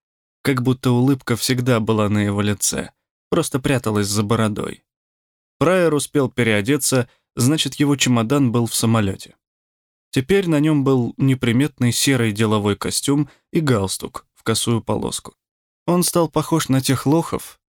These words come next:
на которых Эдди натаскивал её в Кливленде, разве что сидел костюм по-другому. Она однажды видела, как с лоха снимали мерку, с того, что возил её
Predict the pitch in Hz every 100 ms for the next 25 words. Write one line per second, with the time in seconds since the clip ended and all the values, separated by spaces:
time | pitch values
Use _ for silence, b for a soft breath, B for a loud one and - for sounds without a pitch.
0 | _ _ - 123 127 139 135 - 165 147
1 | 131 131 127 120 131 - 127 113 107 110
2 | 117 - 131 127 107 98 - - - _
3 | _ _ - 185 143 123 - 117 107 107
4 | b b _ - 180 135 107 92 95 -
5 | 131 120 101 - _ - 127 123 110 -
6 | - - _ _ _ _ _ _ _ _
7 | _ _ _ 123 151 180 196 190 165 170
8 | 190 165 139 147 139 - 180 185 - 107
9 | - _ - 151 156 180 165 147 123 98
10 | - - - _ _ _ _ _ - 180
11 | 156 135 - 131 135 127 117 110 107 110